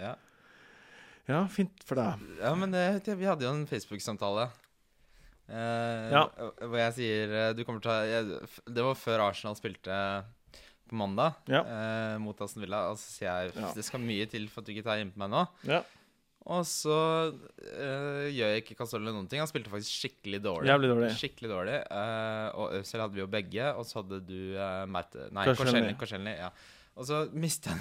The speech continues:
Speaker 1: i clean sheeten
Speaker 2: Ja.
Speaker 1: mot slutten. Cazorla burde fått minuspoeng, for han var den dårligste spilleren
Speaker 2: Ja.
Speaker 1: på banen. Eh, og Øzil var også faktisk veldig dårlig, egentlig, i
Speaker 2: Ja.
Speaker 1: tråd med borteformen. Og så sier jeg, "Da tok du ikke inn på meg, da." Og så sier du
Speaker 2: Ja, jeg, det her gidder jeg ikke. Jeg
Speaker 1: Sånn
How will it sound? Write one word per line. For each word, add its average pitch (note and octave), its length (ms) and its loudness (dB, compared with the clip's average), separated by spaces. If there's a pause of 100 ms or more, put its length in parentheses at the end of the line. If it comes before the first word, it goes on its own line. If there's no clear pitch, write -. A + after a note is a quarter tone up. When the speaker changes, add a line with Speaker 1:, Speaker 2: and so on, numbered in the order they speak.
Speaker 1:
i E3 60 4
clean A2 300 -4
sheeten D3 420 -4
Speaker 2:
Ja. A#3 220 -2 (180)
Speaker 1:
mot C3 240 -2
slutten. G3+ 520 -4 (360)
Cazorla B2 340 0
burde A#2 240 2
fått A2 160 -2
minuspoeng, G#2+ 600 -2
for A#2+ 80 -2
han G#2+ 260 -2
var G2+ 120 -2
den G#2+ 80 -6
dårligste G2 340 -6
spilleren - 240 -4
Speaker 2:
Ja. B2+ 140 6
Speaker 1:
på - 20 -2
banen. G#2 300 -2 (520)
Eh, B2+ 300 0
og B2 280 2
Øzil A#2+ 560 -4
var A#2 180 2 (120)
også D#3 260 -2
faktisk A#2+ 300 -8
veldig A2+ 240 0
dårlig, A2 260 4
egentlig, B2+ 540 0
i A#2+ 220 2 (120)
Speaker 2:
Ja. D#3+ 160 12
Speaker 1:
tråd G#2 300 0
med G#2+ 480 2
borteformen. A#2+ 600 -2 (340)
Og D#3 100 0
så F3 160 -2
sier E3 160 2
jeg, B2 240 6 (540)
"Da - 60 -10
tok - 220 -8
du G#2 100 -2
ikke G#2+ 120 -6
inn G#2 80 -2
på - 80 -20
meg, E3+ 160 0
da." G#3 160 -2
Og - 60 -6
så F3 120 -6
sier C#3+ 240 2
du C3 220 4 (140)
Speaker 2:
Ja, F3 180 12 (100)
jeg, G3 160 10
det F#3 100 8
her F#3+ 120 10
gidder D#3 240 10
jeg - 20 0
ikke. D3 140 6
Jeg E3 80 10
Speaker 1:
Sånn F#3 80 8